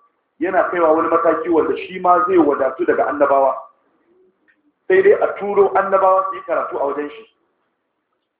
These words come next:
An gane? Sai su kaga Khidir yanzu ya kai wani mataki wanda ya wadatu daga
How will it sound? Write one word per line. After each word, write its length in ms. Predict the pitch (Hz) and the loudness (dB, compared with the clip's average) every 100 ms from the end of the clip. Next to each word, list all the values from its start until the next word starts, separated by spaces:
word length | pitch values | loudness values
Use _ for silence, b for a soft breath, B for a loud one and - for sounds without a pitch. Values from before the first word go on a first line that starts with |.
| _ _ _ _ - | _ _ _ _ -6
An 80 | 160 | 0
gane? 180 | 196 - - - - - - _ _ | 0 0 -10 -14 -14 -16 -18 _ _
Sai 80 | 170 156 | 0 2
su 80 | |
kaga 200 | 165 190 - | 4 2 0
Khidir 220 | - 180 | -2 0
yanzu 400 | 151 139 190 208 - _ _ | 0 -2 -6 -10 -18 _ _
ya 140 | 294 - | 0 0
kai 120 | 185 | 2
wani 140 | 180 175 | 0 0
mataki 400 | 180 180 - 190 | 0 0 -2 -2
wanda 380 | 160 151 127 - | -2 2 0 2
ya 180 | 165 185 | 2 2
wadatu 560 | 165 156 135 - 180 185 _ _ _ - | 2 0 0 -4 -12 -20 _ _ _ -6
daga 180 | - | -4